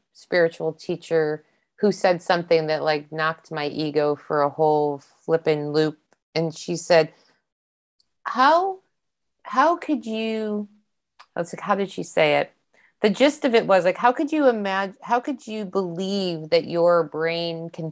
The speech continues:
think of all of the magical things that could be possible for you?"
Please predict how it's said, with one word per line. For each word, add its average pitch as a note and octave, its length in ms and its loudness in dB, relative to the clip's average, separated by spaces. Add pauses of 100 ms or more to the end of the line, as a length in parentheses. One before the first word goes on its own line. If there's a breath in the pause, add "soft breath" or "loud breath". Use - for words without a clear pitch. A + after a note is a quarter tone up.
think F3 240 -2
of D#3 320 2
all E3 320 6
of D3+ 140 -2
the C#3+ 80 -4
magical D3+ 580 -8
things C#3 500 -6 (1040)
that E3 180 4
could G3+ 240 -2
be E3 120 -6
possible - 840 -4
for D#2 160 -6
you?" C#2+ 340 -16